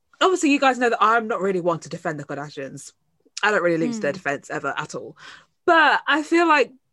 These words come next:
Speaker 1: we are always so nitpicky with
Speaker 2: Hmm.
Speaker 1: everything that they do. I don't,
Speaker 2: Hmm.
Speaker 1: <sighs>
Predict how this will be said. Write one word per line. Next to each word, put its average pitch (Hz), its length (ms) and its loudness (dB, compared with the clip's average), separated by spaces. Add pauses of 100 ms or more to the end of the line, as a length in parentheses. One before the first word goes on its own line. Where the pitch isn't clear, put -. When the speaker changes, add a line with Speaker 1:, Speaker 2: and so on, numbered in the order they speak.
(120)
Speaker 1:
we 262 320 2
are 277 140 4
always 285 600 2
so 240 880 0
nitpicky 180 1120 -2 (220)
with - 140 -4
Speaker 2:
Hmm. 202 220 -12
Speaker 1:
everything 208 580 2
that 170 120 -2
they 208 140 0
do. 202 340 2 (680)
I 285 80 4
don't, 392 260 4
Speaker 2:
Hmm. 202 380 -12 (220)
Speaker 1:
<sighs> - 40 -14